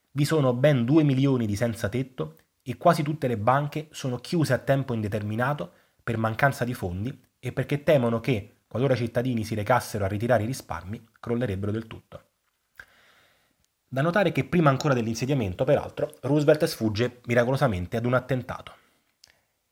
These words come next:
Il nostro, insomma, ha davanti a sé una vera e propria montagna da scalare e chiede al Congresso di autorizzarlo a compiere le stesse scelte che si compirebbero contro un esercito invasore,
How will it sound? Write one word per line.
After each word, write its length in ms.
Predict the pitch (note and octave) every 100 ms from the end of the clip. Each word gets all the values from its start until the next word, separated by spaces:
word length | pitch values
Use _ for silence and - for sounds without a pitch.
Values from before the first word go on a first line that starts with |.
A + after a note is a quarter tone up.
| -
Il 100 | C3+
nostro, 280 | F#3 F3+ D3+
insomma, 420 | D3 F3 E3+ C#3+
ha 40 |
davanti 340 | B2 B2+ B2+ C#3
a 40 |
sé 180 | - E3
una 200 | D3 C3+
vera 160 | E3
e 40 | D#3
propria 240 | D#3 D3
montagna 480 | D3 D#3+ D#3 A2 G#2
da 100 | G2
scalare 540 | F#2+ - F#2+ F2 F2 - _ _ _
e 140 | - E3
chiede 220 | G#3 D3+
al 100 | C3+
Congresso 680 | C#3 C3 D#3 E3+ - F3 - _
di 120 | - C3
autorizzarlo 560 | C3+ C#3+ C#3 E3 D3
a 40 | C#3+
compiere 440 | - D3 B2+ A#2+
le 80 | A2+
stesse 300 | - C#3+ D3
scelte 560 | C#3+ - F#2+ - D3 D3 _ _
che 140 | - D#3+
si 160 | D3
compirebbero 600 | C3+ C#3 D3+ G#2+ G#2+ A#2
contro 280 | B2 C3+ C3+
un 80 | C3+
esercito 400 | B2+ D3 - C#3
invasore, 560 | B2+ A#2+ A2+ E2 D#2+